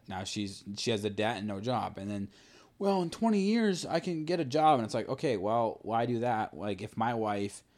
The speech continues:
wants to be a nurse in twenty years after, you know, maybe there's no kids, she can just be a nurse and do school at the same time. A lot of people do that. Or, like, an L N A or whatever. But,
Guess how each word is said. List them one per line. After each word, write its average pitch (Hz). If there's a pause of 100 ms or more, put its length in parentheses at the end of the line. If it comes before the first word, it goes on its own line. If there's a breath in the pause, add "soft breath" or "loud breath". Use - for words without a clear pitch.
(340 soft breath)
wants 104
to 117
be 120
a 113
nurse 127
in 107
twenty 110
years 104
after, 104 (160)
you -
know, 107
maybe 101
there's 101
no 107
kids, 113
she -
can 117
just 113 (640 soft breath)
be 127
a 131
nurse 120
and 107
do 123
school 123
at 113
the 107
same 113
time. 98
A -
lot 82
of 104
people 113
do 117
that. 85 (1000)
Or, -
like, 87
an 98
L 101
N 95
A 98
or 92
whatever. 82
But, -